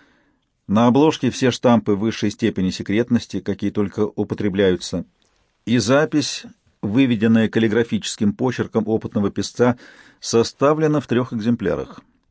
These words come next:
Экземпляр номер три. Ничего сложного. В бумаге издавна составлялись лишь самые секретные документы. Три экземпляра. Конечно же, для Яны,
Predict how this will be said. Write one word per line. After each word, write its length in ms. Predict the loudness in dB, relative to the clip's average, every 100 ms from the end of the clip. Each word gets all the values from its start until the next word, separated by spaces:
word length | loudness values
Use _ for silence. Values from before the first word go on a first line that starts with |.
| _
Экземпляр 600 | -8 -4 -2 -2 0 2 2
номер 320 | 4 2 0 -4
три. 280 | -6 -6 _ _ _ _ _ _ _ _ _ _ _ _ _ _ _ _ _
Ничего 340 | -2 0 2 0
сложного. 540 | 2 2 2 0 0 -4 -20 -20 _ _ -8
В 140 | -2
бумаге 480 | 4 4 4 2 0
издавна 440 | 2 2 2 0
составлялись 640 | 0 0 0 2 2 0 0
лишь 180 | -2 0
самые 300 | 2 4 2
секретные 500 | 0 2 2 2 -4
документы. 580 | -4 -4 -4 -6 -14 -20 _ _ _ _ _ -20 -20 _ _ _ _ _ -2
Три 260 | 4 4 4 0
экземпляра. 800 | 2 0 0 2 2 0 -4 -12 _ _ _ _ _
Конечно 540 | -2 2 2 0 -2
же, 100 | -4
для 200 | -4 -2
Яны, 480 | -2 2 0 0 -6